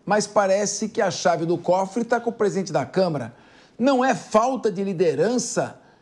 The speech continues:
e de coordenação política de um governo que gasta, s-, rompeu o teto em cento e sessenta bilhões de reais, gasta cinquenta bi de emenda e não consegue impor um candidato da sua vontade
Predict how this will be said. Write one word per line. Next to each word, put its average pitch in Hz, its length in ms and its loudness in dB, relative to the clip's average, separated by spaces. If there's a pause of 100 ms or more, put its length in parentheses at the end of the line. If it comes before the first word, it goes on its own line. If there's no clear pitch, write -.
(180)
e 185 60 0
de 185 140 2
coordenação 196 1000 0
política 165 960 0 (460)
de 143 120 0
um 214 120 2
governo 185 600 0
que 165 380 0 (380)
gasta, 165 480 -2
s-, - 420 -10 (100)
rompeu 190 500 2
o 185 60 -4
teto 196 540 -2 (100)
em 165 140 0
cento 240 360 -2
e - 20 -8
sessenta 196 400 -2
bilhões 165 480 2
de 185 60 0
reais, 151 640 0 (320)
gasta 190 380 2
cinquenta 196 640 0
bi 208 240 0
de 185 100 0
emenda 165 540 -2 (440)
e 214 80 0
não 269 220 4
consegue 214 800 0
impor 226 640 2
um 190 80 -4
candidato 180 580 -2
da 151 140 -2
sua 214 240 -2
vontade 175 560 -2